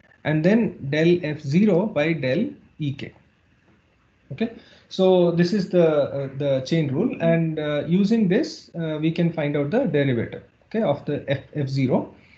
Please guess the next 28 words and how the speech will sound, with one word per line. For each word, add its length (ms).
And 160
what 160
you 100
can 160
see 220
here 200
is 200
that 220
the 60
group 280
velocity 440
is 100
entering 340
here, 220
right? 260
So 120
this 200
is 100
basically 460
the 220
V 200
k 280
or 120
V 300
n 200
k 260
if 160
you, 340